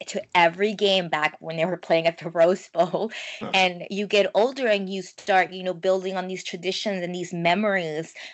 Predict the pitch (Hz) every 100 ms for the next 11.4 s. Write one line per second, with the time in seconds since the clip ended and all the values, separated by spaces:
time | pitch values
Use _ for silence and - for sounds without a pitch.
0 | - 185 175 170 - 180 185 180 180 190
1 | 208 - 247 208 185 170 170 165 160 160
2 | 151 147 - 170 170 170 170 170 170 165
3 | 160 320 381 247 185 170 156 _ - 208
4 | - 185 190 175 185 - 185 254 240 196
5 | 185 165 170 170 - 196 233 - 185 170
6 | 185 180 175 185 - - 180 - - 185
7 | 185 180 - - 180 175 175 175 190 190
8 | 170 185 175 170 170 165 - 240 254 -
9 | - - 196 196 185 190 - 180 175 175
10 | 165 175 170 170 160 165 165 175 165 156
11 | - 196 185 180